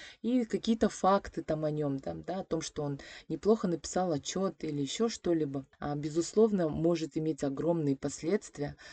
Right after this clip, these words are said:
в плане того, что это как раз-таки про ценность,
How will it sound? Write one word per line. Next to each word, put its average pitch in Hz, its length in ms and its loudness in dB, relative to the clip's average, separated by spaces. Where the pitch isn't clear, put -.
в - 100 -20
плане 160 300 2
того, 147 340 2
что - 220 -2
это 143 200 -2
как 139 200 -8
раз-таки 143 460 -4
про - 240 -2
ценность, 156 680 2